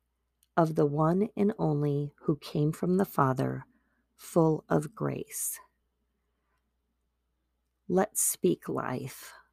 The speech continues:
Let's speak words that build each other up. Let's speak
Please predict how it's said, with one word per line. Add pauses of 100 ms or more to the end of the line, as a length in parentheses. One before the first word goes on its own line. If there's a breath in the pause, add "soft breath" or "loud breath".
(120)
Let's (120)
speak
words (380 soft breath)
that
build
each
other
up. (480 soft breath)
Let's
speak